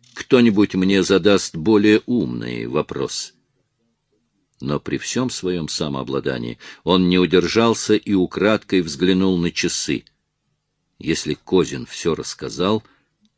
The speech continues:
то что же теперь творится на сходне? За окном начинало рассветать. Сквозь серую мглу проступили очертания соседних зданий, пустынная, занесённая снегом улица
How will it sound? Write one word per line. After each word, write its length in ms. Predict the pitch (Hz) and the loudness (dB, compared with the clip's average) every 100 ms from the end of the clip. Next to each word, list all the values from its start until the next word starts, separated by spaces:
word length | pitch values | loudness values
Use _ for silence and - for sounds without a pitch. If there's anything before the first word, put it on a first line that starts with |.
| _ | _
то 120 | 76 | -8
что 340 | - - - 65 | -8 -8 -8 -8
же 120 | 67 | -10
теперь 300 | - - 67 | -14 -8 -8
творится 560 | - 71 80 76 - 80 | -8 -8 -6 -8 -8 -8
на 100 | 82 | -8
сходне? 720 | - - 139 98 - - - _ _ _ _ _ _ _ _ _ _ _ _ | -10 -2 -4 -4 -14 -14 -16 _ _ _ _ _ _ _ _ _ _ _ _
За 320 | - - 60 | -12 -8 -8
окном 520 | 55 80 107 147 135 - _ _ - | -8 -4 0 0 -4 -10 _ _ -14
начинало 720 | - - - 60 90 98 92 | -10 -10 -10 -6 -6 -6 -10
рассветать. 800 | 69 71 - - 64 - 60 - - - - | -10 -8 -8 -8 -10 -8 -10 -10 -20 -20 -16
Сквозь 360 | - - 107 104 | -12 0 4 4
серую 460 | - 117 113 110 104 | 4 4 6 4 2
мглу 320 | 98 107 110 | 0 0 0
проступили 560 | - 92 110 - 98 | -2 -4 -4 -2 2
очертания 600 | 95 - 85 - 92 85 | 2 0 -4 0 0 0
соседних 560 | 78 78 - 80 73 - | -2 -4 -2 -4 -4 -8
зданий, 520 | 67 67 117 113 107 - - _ | -4 0 2 2 -2 -10 -20 _
пустынная, 760 | 113 - - 131 127 123 117 104 | 0 2 4 6 6 4 4 4
занесённая 640 | 104 110 - 117 110 101 | 4 2 2 2 4 2
снегом 440 | - 110 90 101 | 0 0 2 2
улица 460 | 113 113 107 - | 2 2 0 -2